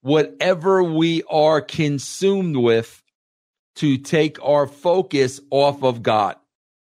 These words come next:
And that's why I'm saying, man, let's start with the one day.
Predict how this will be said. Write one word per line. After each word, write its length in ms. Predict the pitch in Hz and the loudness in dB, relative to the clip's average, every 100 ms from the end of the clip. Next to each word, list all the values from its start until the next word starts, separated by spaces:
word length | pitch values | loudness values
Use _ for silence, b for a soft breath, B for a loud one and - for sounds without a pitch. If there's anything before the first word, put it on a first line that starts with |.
| _ _ _ _ _ | _ _ _ _ _
And 160 | 123 123 | -4 -2
that's 240 | 151 151 | -2 0
why 280 | 151 151 147 | 2 2 2
I'm 100 | 143 | -2
saying, 460 | - 151 147 139 | -2 -2 0 -2
man, 260 | 123 120 120 | -2 0 0
let's 260 | 135 156 - | 0 0 -4
start 480 | - 151 156 165 | -6 -2 0 -2
with 300 | 139 156 170 | -2 -2 -2
the 100 | 160 | -2
one 420 | 151 151 165 165 156 | -2 0 -2 -2 -2
day. 440 | 165 170 113 | 0 0 -2